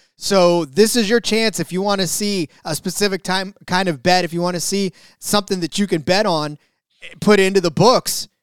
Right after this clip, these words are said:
Now's your chance. Get in there. Talk to these guys. They're in there listening. They're, they're, I, we don't realize it, but they're in there, and they're trying to figure out what it is you want out of this season to have in the books. So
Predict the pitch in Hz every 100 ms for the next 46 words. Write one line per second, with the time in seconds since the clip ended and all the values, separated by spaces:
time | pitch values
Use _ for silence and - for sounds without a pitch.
0 | _ _ _ 170 208 220 220 214 254 220
1 | 214 - - 208 208 220 220 175 - 185
2 | 202 - 190 180 170 165 151 - _ -
3 | 214 226 226 220 208 226 - 196 175 202
4 | 208 220 208 185 185 190 170 220 294 262
5 | 269 254 _ 202 220 262 285 285 320 277
6 | _ _ _ _ _ 143 214 214 - 160
7 | 202 254 185 208 208 156 123 147 160 160
8 | 226 - 220 202 170 208 175 170 180 165
9 | 165 175 170 165 135 160 190 156 190 160
10 | - _ _ - 165 170 147 160 - 185
11 | 180 147 139 _ _ - 165 170 165 156
12 | 143 139 170 - - - - 156 143